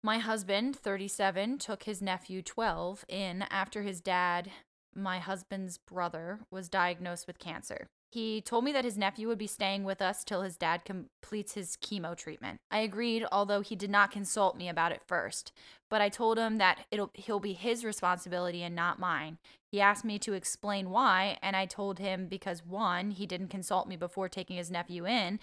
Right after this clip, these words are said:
and two, I'm not equipped nor experienced in taking care slash being committed to childcare.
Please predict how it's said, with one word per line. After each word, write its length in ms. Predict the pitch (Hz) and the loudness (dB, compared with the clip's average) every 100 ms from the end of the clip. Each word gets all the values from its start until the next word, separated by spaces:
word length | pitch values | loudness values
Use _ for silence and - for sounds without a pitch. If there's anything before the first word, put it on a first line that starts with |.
| - - - | -10 -16 -8
and 200 | 196 190 | -6 -4
two, 420 | 311 269 214 214 | 0 4 4 2
I'm 160 | - 202 | 0 2
not 160 | 196 196 | 2 2
equipped 400 | - 208 - 185 | 0 -4 -4 -6
nor 220 | 208 208 | 0 -2
experienced 640 | 208 - 196 185 185 185 147 | -2 -4 -4 -2 -4 -6 -8
in 140 | 185 | -6
taking 340 | 202 190 196 | -6 -4 -6
care 360 | - 190 185 185 - - - | -4 0 0 -2 -6 -20 -8
slash 360 | - 180 180 | 2 4 4
being 260 | - 202 190 | -2 -4 -4
committed 380 | 202 196 185 175 | -4 -2 -2 -4
to 80 | 165 | -6
childcare. 640 | - 175 165 - - 175 | 0 2 0 -4 -4 -4